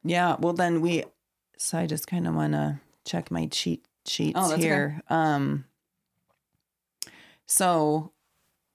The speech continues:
Speaker 1: we got engaged, and I was going to school at time at U W, and that we were
Speaker 2: Okay.
Speaker 1: planning to get married in August, and, um, which would have been two years after we had started dating.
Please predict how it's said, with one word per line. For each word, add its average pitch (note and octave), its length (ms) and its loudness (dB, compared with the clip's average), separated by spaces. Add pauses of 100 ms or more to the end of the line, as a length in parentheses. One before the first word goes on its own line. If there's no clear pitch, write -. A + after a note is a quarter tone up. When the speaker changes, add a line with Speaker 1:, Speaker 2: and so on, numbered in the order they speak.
(280)
Speaker 1:
we E3+ 240 4
got D#3+ 420 2
engaged, E3 840 0 (200)
and D3+ 140 0
I D#3 100 2
was D#3 140 0
going D3+ 240 0
to D3 60 -2
school C#3+ 300 0
at C3+ 100 -4
time D3 420 0
at C3 140 -2
U C#3+ 100 0
W, C#3 540 0 (100)
and C#3+ 140 0
that C#3 100 -2
we C#3 100 0
were C#3 60 2
Speaker 2:
Okay. D3+ 280 0
Speaker 1:
planning C#3+ 340 0
to C#3 60 -4
get D3+ 160 -4
married C#3+ 280 0
in D#3 100 -2
August, C#3+ 640 -2 (800)
and, C#3 640 0 (340)
um, C#3+ 600 -2 (320)
which E3 180 -2
would E3+ 100 2
have D#3 40 0
been C#3+ 140 2
two F3+ 140 2
years C#3+ 240 2
after C#3 260 -2
we C3+ 80 0
had B2+ 100 -4
started C#3 360 -2
dating. - 540 -4